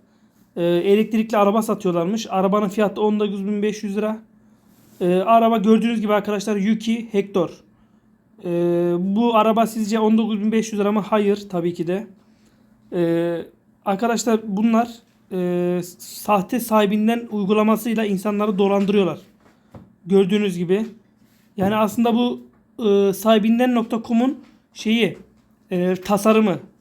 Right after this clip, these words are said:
Bunun üzerinden Param Güvende ile insanları kandırıyorlar. Aslında Param Güvende olayı falan da yok.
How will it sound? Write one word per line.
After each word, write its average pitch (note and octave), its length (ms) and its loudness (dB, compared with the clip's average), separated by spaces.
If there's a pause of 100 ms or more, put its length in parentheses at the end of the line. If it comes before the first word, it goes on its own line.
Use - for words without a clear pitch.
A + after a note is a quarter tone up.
(200)
Bunun A3+ 240 0
üzerinden A3 540 0
Param A3 320 0
Güvende A3 340 2
ile A#3 280 -4
insanları G#3+ 680 -2 (380)
kandırıyorlar. G#3+ 540 0
Aslında G#3+ 380 0
Param A3+ 300 2
Güvende A3+ 260 2
olayı A3 280 2
falan A3+ 320 2
da G3+ 80 4
yok. F#3+ 340 0